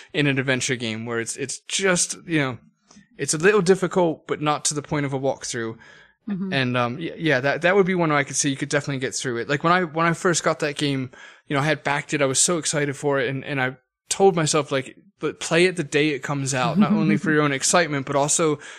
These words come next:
Speaker 1: I know myself and what little crackhead I turn into with walkthroughs." So I'm like,
Speaker 2: <laughs>
Speaker 1: "Play it, play it immediately, because then there,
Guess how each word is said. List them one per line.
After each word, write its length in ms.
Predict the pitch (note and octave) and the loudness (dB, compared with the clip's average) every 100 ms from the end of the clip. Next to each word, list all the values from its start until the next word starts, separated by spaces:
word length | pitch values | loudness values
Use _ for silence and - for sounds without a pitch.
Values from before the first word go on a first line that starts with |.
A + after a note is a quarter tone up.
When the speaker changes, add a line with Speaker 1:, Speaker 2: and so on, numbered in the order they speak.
| - | -6
Speaker 1:
I 140 | C#3+ D#3 | -2 0
know 180 | F3 | 0
myself 500 | G3 D#3 C3+ D#3+ C#3+ D3+ | 2 2 2 2 0 -2
and 80 | |
what 100 | C#3+ | -2
little 260 | D#3+ D#3 C3+ | 0 0 0
crackhead 520 | - - F3 - C#3+ | -2 0 0 0 0
I 80 | B2 | 0
turn 240 | - C3+ | 0 0
into 240 | C3 B2+ C3+ | 0 -2 -4
with 140 | A2+ | -2
walkthroughs." 500 | D3 D3+ - - - | -2 0 -2 0 2
So 160 | F#3+ C3 | 2 2
I'm 80 | B2 | 0
like, 160 | B2+ - | -2 -4
Speaker 2:
<laughs> 60 | - | -2
Speaker 1:
"Play 280 | F#3 F3+ | 2 4
it, 300 | G3 F#3 E3+ - - - - - | 4 2 -4 -6 -14 -16 -20 -10
play 260 | - F3 A3 | 0 4 4
it 60 | |
immediately, 880 | G#3 E3+ F#3 D#3+ D3 G#2 A#2+ A#2 - _ _ _ | 4 4 4 4 2 2 -6 -8 -14 _ _ _
because 280 | D#3 E3+ D3 | -2 0 0
then 280 | E3+ E3 D3+ | 2 2 2
there, 260 | D#3+ C#3+ | 2 0